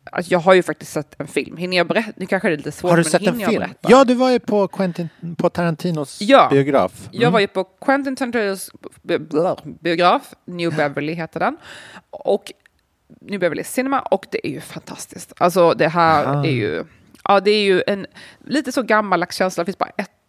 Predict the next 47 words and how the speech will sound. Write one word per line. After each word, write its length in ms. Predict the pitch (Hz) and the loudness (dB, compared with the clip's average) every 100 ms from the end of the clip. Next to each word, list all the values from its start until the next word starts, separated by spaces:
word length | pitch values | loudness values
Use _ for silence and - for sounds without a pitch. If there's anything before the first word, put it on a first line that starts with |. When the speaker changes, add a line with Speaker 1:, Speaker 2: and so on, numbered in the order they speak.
| - - | -12 -4
Speaker 1:
ett 240 | 135 - | -4 -4
biografrum 720 | 180 165 170 170 - 220 311 349 - | -4 0 0 -2 -2 0 0 -6 -16
och 340 | - - 175 202 | -14 -10 -4 0
väldigt 200 | 196 131 | 0 0
Speaker 2:
Mm. 120 | 135 | -2
Speaker 1:
affordable 480 | 156 - 185 180 190 | -4 -4 -4 -4 -8
prices. 640 | - 220 202 208 - 233 | -6 -4 -4 -6 -8 -8
Det 80 | 185 | -8
kostar 260 | 202 190 175 | -8 -8 -6
femton 400 | 175 170 170 165 | -6 -6 -8 -6
dollar 420 | 160 165 - - | -6 -2 -4 -4
att 60 | |
gå 80 | - | -8
på 100 | 165 | -8
bio. 220 | 180 196 | -4 0
Och 100 | 202 | 0
det, 120 | 170 - _ - - | 0 -4 _ -14 -8
ni 100 | 180 | -6
som 140 | 175 165 | -6 -8
går 80 | 160 | -6
på 100 | 156 | -2
bio 160 | 180 | 2
ofta, 340 | 185 185 170 180 | 2 0 -2 -2
som 160 | 175 | -2
jag, 200 | 160 214 - - | -2 -2 -6 -8
vet 200 | - - | -6 -6
att 60 | |
det 60 | - | -12
kostar 240 | - - | -12 -10
ofta 180 | - - - | -10 -10 -8
lite 200 | - - | -8 -6
mer. 240 | 180 311 381 _ - - - | -4 -4 -6 _ -20 -18 -6
Speaker 2:
Ja. 180 | 190 190 196 190 190 | -2 0 2 2 0
Speaker 1:
Eh, 20 | |
och 200 | - 196 | -2 -4
de 120 | 196 | -4
visar 280 | 185 185 175 | -2 -2 -4
nästan 220 | 175 - | -4 -4
alla 160 | 175 156 | -4 -4
filmer 260 | 165 156 151 | -4 -8 -8
på 180 | - | -10
trettiofem 380 | - 151 - 156 | -10 -12 -10 -10
millimeter. 640 | 143 139 - - 202 254 277 _ _ _ _ _ | -8 -10 -10 -6 -4 -4 -6 _ _ _ _ _
Ehm, 500 | - 180 170 160 160 175 _ _ _ - - | -6 -4 -4 -8 -16 -18 _ _ _ -8 -2
alltså 300 | 196 180 165 | -2 -2 -10
på 100 | 160 | -14
film, 600 | - - 247 294 302 | -14 -8 -6 -6 -8